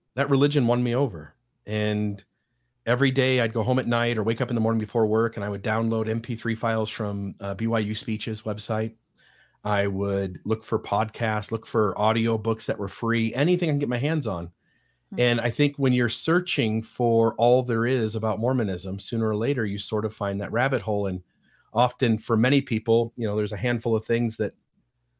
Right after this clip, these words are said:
Speaker 1: that rabbit hole begins with, but at least one of those handful is Mormon stories. And I listened to those ear-, early interviews where he interviewed Richard Bushman,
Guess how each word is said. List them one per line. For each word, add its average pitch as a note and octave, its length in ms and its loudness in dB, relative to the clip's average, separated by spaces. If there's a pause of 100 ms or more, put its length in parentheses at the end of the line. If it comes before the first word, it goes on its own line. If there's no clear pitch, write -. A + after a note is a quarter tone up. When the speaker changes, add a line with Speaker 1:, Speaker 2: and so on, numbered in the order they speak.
Speaker 1:
that A2+ 160 -2
rabbit A2+ 260 2
hole A2+ 140 2
begins A2 420 2
with, G#2+ 220 -2
but G#2 100 0
at F#2+ 60 -4
least A2+ 240 -2
one A#2 160 4
of G#2+ 140 0
those G2 220 -4
handful G2+ 480 -6
is F#2 140 -8
Mormon G#2+ 260 -2
stories. F#2+ 600 -6 (100)
And G2+ 320 -2 (640)
I B2+ 80 4
listened D#3 300 6
to C#3+ 40 2
those C3 160 6
ear-, C3+ 180 4
early D3+ 260 6
interviews A2 460 2
where G2+ 100 -2
he A2+ 100 0
interviewed A2+ 360 2
Richard A#2 260 0
Bushman, G2+ 480 -2